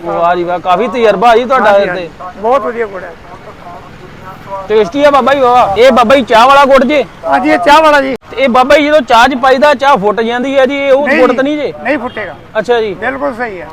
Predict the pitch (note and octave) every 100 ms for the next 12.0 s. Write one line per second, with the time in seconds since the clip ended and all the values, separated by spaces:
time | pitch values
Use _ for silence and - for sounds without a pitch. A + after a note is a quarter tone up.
0 | - A#3+ C#4+ C#4+ C#4 D4+ A#3+ B3 A#3+ C4
1 | B3 B3 C4+ C4+ B3 A#3+ G#3 A3+ A#3 G#3
2 | F#3+ - B3+ C#4 D#4+ D#4 D4 D#4 E4 D4+
3 | D4+ D#4 B3+ A#3+ C#4+ D4+ C4+ C#4+ A#3 A#3
4 | C4 A3+ B3 C4 A#3 G#3+ A3 - - -
5 | B3 C#4+ E4+ C4+ C4 C#4 C#4 A3+ B3 C#4+
6 | B3+ B3+ C4 A#3+ A3+ F#3+ - G#3 A#3+ C4+
7 | C#4 A#3 C4+ D4 C#4+ C#4 C4+ B3+ B3 C4+
8 | C4+ C4 B3+ G#3 C#4 D4 B3+ D#4+ C#4 C4+
9 | A3 A#3 G#3 G3+ G#3+ G#3+ A#3+ C4+ A#3 G3
10 | F#3 - A3 A#3+ C#4+ C#4 D4 D4 D#4 D4
11 | D4 C#4+ C#4 D4+ C4+ C4 A#3+ A#3+ A3